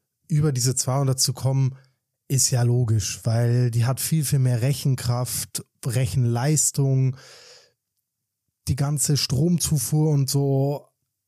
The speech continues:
Man hat viel mehr Power einfach dahinter. Das ist aber auch keine Leistung so gesehen.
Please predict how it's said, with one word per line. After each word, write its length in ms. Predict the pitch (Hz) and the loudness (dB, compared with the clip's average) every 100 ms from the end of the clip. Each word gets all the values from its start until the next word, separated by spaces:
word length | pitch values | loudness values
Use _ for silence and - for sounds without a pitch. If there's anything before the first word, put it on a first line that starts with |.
| _ | _
Man 180 | 147 135 | -6 -4
hat 140 | 143 | -4
viel 180 | - 170 | 0 0
mehr 180 | 170 135 | 2 0
Power 380 | - 135 143 120 | -2 -4 -2 -2
einfach 280 | 120 113 104 | 0 0 0
dahinter. 280 | 120 120 | 0 2
Das 140 | 120 117 | 0 2
ist 140 | 147 | 0
aber 180 | 147 131 | 0 0
auch 260 | 139 - - | -2 -4 -6
keine 260 | 123 127 | -2 0
Leistung 480 | 113 110 107 - 110 | 0 -4 -4 -4 -4
so 160 | 98 104 | -4 -4
gesehen. 400 | 104 104 104 | -4 -6 -12